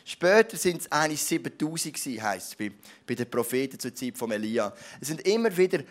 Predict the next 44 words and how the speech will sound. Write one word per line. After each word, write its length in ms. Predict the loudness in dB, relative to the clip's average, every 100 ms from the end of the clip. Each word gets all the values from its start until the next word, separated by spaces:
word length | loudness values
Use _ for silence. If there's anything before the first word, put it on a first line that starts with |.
| -14 -6
kleine 540 | -2 2 4 2 2
Reste 380 | 2 0 -2 -8
gewesen, 240 | -8 -4 0
wo 100 | 2
Gott 300 | 2 0 0
sagt, 260 | 0 0
„Und 80 | -2
mit 320 | -6 -10 _
dir 320 | 0 2 0 -4 _
schreibe 460 | -10 -6 -6 -6 -6
ich 100 | -4
meine 200 | -4 -4
Geschichte 440 | -6 -8 -10 -10
weiter.“ 220 | -10 -6
Nicht, 400 | 0 4 4 2
weil 100 | -6
Gott 260 | 0 0 -2
Freude 360 | -2 0 0
hat, 80 | -4
die 60 | -6
Menschheit 500 | -6 -6 -6 -6 -6
zu 60 |
vernichten, 380 | -10 -8 -8 -12
sondern 280 | -8 -8 -6
weil 80 | -4
Gott 340 | -2 -2 2
weiss, 380 | 2 4 0 -10 -18 -20 -20 -8
wenn 160 | 0 2
eine 80 | 6
Menschheit 460 | 4 4 0 -2
so 260 | 0 0 0
weit 320 | -2 -8 -4
wegkommt, 640 | -4 -4 -6 -6 -6 -12 -20 -20 _ -14
dann 100 | -8
gibt's 320 | -6 -6 -10
keine 300 | -2 0 0
andere 300 | -2 -4 -6
Möglichkeit 640 | -6 -6 -10 -4 -4 -4
mehr, 180 | -8 -10 -14 _ _ _
als 240 | -10 -10 -2
ein 160 | -2
Ende 200 | -2 -6
zu 140 | -10 -10
setzen. 340 | -10 -10 -10